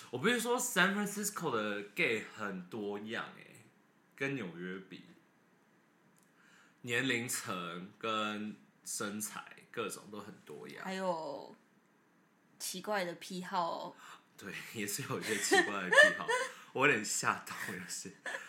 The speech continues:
Speaker 1: 前阵子我才刚讲到癖好这件事，我昨天，前天才 match 到一个，然后你知道他跟我说他的癖好是什么吗？
Speaker 2: 什么？
Speaker 1: 就是他有 food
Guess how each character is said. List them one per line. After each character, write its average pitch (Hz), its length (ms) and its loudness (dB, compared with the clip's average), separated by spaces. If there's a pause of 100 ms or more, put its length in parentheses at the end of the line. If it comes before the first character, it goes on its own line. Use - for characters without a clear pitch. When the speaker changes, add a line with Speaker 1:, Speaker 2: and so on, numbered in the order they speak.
(300)
Speaker 1:
前 175 260 6
阵 208 280 10
子 160 80 6
我 135 160 4
才 139 160 6
刚 170 420 4 (500)
讲 139 160 4
到 180 140 8
癖 233 180 2
好 202 160 4
这 214 60 4
件 196 100 0
事， 185 300 -2 (380)
我 151 100 2
昨 190 160 4
天， 190 60 0
前 220 140 6
天 262 80 2
才 185 140 4
match 185 320 6
到 135 200 4
一 110 120 0
个， 104 180 -2
然 110 100 0
后 196 140 0
你 147 100 0
知 120 80 -4
道 135 80 -2
他 151 100 0
跟 160 120 -4
我 110 140 -4
说 117 180 -4
他 127 100 0
的 107 80 -2
癖 107 260 -8
好 101 140 -6
是 107 100 -6
什 104 140 -10
么 - 60 -16
吗？ - 100 -20
Speaker 2:
什 - 160 -6
么？ 170 240 -8
Speaker 1:
就 147 80 -6
是 156 100 -6
他 165 120 -2
有 117 140 2
food 117 360 -10